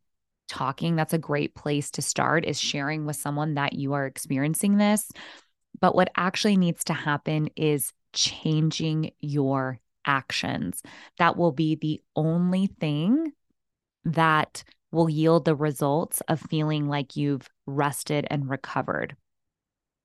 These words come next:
Chances are, if you are feeling these, eh,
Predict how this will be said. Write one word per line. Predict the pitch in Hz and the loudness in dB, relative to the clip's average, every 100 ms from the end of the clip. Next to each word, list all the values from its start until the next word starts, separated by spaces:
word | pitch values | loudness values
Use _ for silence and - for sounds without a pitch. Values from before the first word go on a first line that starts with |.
| - | -8
Chances | - 170 175 185 - | 0 0 0 -4 -2
are, | 156 143 147 196 226 - - - - - | 0 2 2 2 0 -6 -18 -20 -20 2
if | 175 180 - | 4 4 0
you | 170 160 170 - | -4 0 0 2
are | 151 | -2
feeling | 147 165 151 156 156 151 147 - _ _ _ - | 0 0 2 2 2 0 -2 -6 _ _ _ -2
these, | 143 160 151 - - | 4 4 2 -4 -12
eh, | - | -4